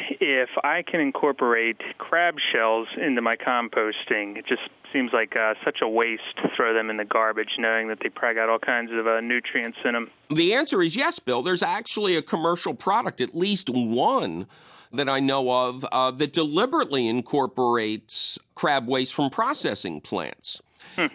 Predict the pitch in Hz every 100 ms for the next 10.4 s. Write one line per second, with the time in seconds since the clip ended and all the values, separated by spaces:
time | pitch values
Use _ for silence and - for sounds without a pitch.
0 | - 139 135 151 175 135 147 151 170 196
1 | - 220 151 - - 214 220 202 - 214
2 | 185 - - 127 135 170 208 240 269 269
3 | - 139 143 - 185 196 185 196 170 -
4 | - 117 120 120 165 196 202 208 226 -
5 | - - 185 214 - 120 104 156 113 120
6 | 123 - 143 - 208 208 180 196 156 -
7 | 156 139 - 76 53 _ - - - -
8 | 135 139 - - 180 202 196 156 135 113
9 | 110 196 226 202 180 170 160 131 143 151
10 | - 90 -